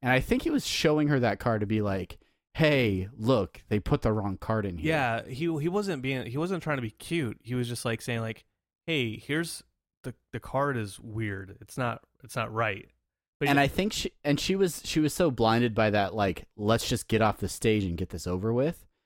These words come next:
Speaker 1: that instead of, like, really looking at the card and being like, "Oh, it says Emma Stone for La La Land," she just saw La La Land as like, "La La Land, you win. Come on, come on up."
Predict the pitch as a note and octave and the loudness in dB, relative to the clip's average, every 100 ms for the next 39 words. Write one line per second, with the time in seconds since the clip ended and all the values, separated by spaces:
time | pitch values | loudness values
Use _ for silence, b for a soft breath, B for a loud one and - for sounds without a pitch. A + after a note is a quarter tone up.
0 | _ _ _ - A2 A#2+ - A#2+ A#2 C3+ | _ _ _ -2 2 2 2 -2 0 2
1 | C3+ C#3 B2 G#2 F#2 A2 G#2 A2+ A#2 A2 | 4 4 4 2 0 -2 2 4 4 2
2 | A#2+ F#2+ - G#2 G#2+ G#2+ G2+ G2 F#2 F2+ | 0 -2 -2 0 2 2 0 0 0 -2
3 | - E3+ B2+ F2+ - G#2+ F#2 F#2 G2 G2 | -2 0 2 0 -2 -2 -2 -4 -4 -4
4 | - D#3 G#2+ F2 E2+ G2+ G#2+ C#3+ F#2+ E2+ | 0 0 2 -2 -4 -4 0 0 0 -4
5 | D#2+ D#2+ D#2+ _ _ _ _ _ - C3+ | -6 -10 -12 _ _ _ _ _ -2 0
6 | C#3 C3 - C3 A#2 A2+ B2 G#2 F#2+ F#2+ | 2 0 2 2 4 4 4 4 0 -2
7 | F2+ G#2 G2 b A3 G3 D#3 B2 A2 C#3+ | 0 2 0 b 4 6 6 4 2 2
8 | E3+ A2+ C3 D#3 G#2+ F2+ D3 D3 A2+ - | 4 2 2 2 2 -2 0 2 2 -2